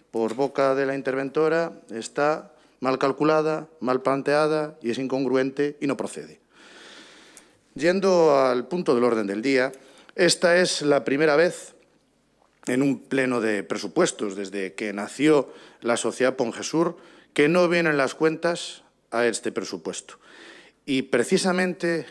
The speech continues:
y no quiero que nadie se olvide, nosotros desde Coalición por el Bierzo siempre hemos denunciado que ha sido uno de los responsables de la mayor desigualdad que existe en este municipio.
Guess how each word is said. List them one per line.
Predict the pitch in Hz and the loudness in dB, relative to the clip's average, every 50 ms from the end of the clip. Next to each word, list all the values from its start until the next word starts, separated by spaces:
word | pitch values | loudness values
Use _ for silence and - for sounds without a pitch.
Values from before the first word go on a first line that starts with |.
| - - | -14 -10
y | 107 113 120 | -6 -4 -2
no | 135 139 147 147 | -2 -2 -2 -2
quiero | - 156 147 135 113 | 0 2 2 2 2
que | 113 113 | 0 -2
nadie | 117 135 135 131 135 131 120 113 | -2 -2 -2 0 2 2 0 0
se | - - 113 | -2 -2 -2
olvide, | 104 107 110 135 170 180 156 170 170 165 - - - - - - - | -2 -2 0 0 0 0 0 -2 -4 -6 -8 -12 -20 -20 -20 -14 -10
nosotros | 117 113 120 160 147 - 151 147 135 - - - | -8 -6 -4 -4 -2 0 0 0 0 -2 -6 -6
desde | 120 110 98 110 104 | -4 -4 -2 -2 -2
Coalición | - 107 107 113 113 165 180 170 165 | -2 0 -2 0 0 0 -2 -2 -2
por | - 139 120 | 0 0 0
el | 110 110 | 0 0
Bierzo | 143 165 165 147 - - 131 117 | 0 0 -2 -2 -4 -6 -8 -6
siempre | - - - 165 170 160 135 107 123 123 | -6 -4 -2 0 0 0 -2 -4 -6 -6
hemos | 120 117 107 101 | -6 -6 -6 -8
denunciado | 104 101 104 98 - 156 160 156 147 143 139 - | -8 -8 -8 -6 -4 -2 -2 0 0 -2 -4 -2
que | - 123 113 | -2 -2 -2
ha | |
sido | 107 - - 156 139 113 101 95 98 - - | -2 -2 -4 -4 -2 -2 -4 -6 -6 -6 -2
uno | 185 185 160 135 117 | -2 0 0 0 0
de | 107 104 | 0 0
los | 107 107 | 0 -2
responsables | 104 104 - - 113 110 - - 170 170 180 185 175 170 - - - - - - - - - - - | -2 -4 -8 -8 -10 -8 -4 -2 -2 0 0 -2 -4 -6 -8 -16 -20 -20 -20 -20 -20 -20 -20 -20 -8
de | - 117 143 135 | -2 0 2 2
la | 139 135 | 4 2
mayor | 139 139 131 127 127 175 196 190 170 - | 2 2 0 0 2 4 4 4 4 2
desigualdad | 143 127 - - 127 113 123 123 131 151 165 147 - | 0 0 -2 -2 -2 0 0 2 2 2 0 -2 -2
que | - - 131 | -4 -4 -4
existe | 110 - - 190 - - - - 147 | -4 -4 -4 -6 -6 -6 -4 -2 -2
en | 139 147 | -2 -2
este | 165 - - - 151 | -4 -6 -4 -4 -4
municipio. | 135 131 117 113 107 - - 123 - 98 87 76 | -2 -2 -2 -2 -4 -4 -6 -8 -8 -8 -10 -10